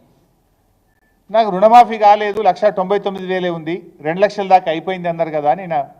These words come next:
వ్యవసాయ శాఖ అధికారుల దగ్గరికి పోయిండ్రు. "అరే, నీ భార్య పేరు కావాలనే, నీ భార్య ఆధార్ కార్డు తేపో" అంటుడట.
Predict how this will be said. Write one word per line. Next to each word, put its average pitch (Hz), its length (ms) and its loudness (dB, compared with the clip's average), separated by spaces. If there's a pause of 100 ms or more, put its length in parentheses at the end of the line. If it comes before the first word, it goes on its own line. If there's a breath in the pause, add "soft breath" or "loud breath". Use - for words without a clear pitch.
(120)
వ్యవసాయ 165 380 -6
శాఖ 147 260 -8
అధికారుల 131 380 -6
దగ్గరికి 120 300 -16
పోయిండ్రు. 101 320 -20 (920)
"అరే, 208 160 0
నీ 214 100 -4
భార్య 190 380 6
పేరు 220 280 -2
కావాలనే, 196 460 2
నీ 190 140 -6
భార్య 180 320 6
ఆధార్ 185 340 6
కార్డు 175 200 0
తేపో" 156 260 -8
అంటుడట. 127 380 -12